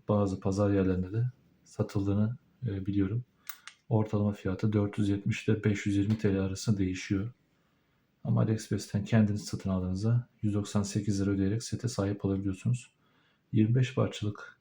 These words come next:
e, olan model de yanlış hatırlamıyorsam, e, yüz dokuz liraydı. E, daha küçük bir sete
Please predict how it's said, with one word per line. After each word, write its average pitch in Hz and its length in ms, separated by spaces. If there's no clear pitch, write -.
e, 113 40
olan 104 440
model 101 400
de 117 160
yanlış 107 300
hatırlamıyorsam, 107 760
e, 110 40
yüz 104 280
dokuz 110 340
liraydı. 95 360
E, 110 80
daha 104 220
küçük - 280
bir - 60
sete 98 400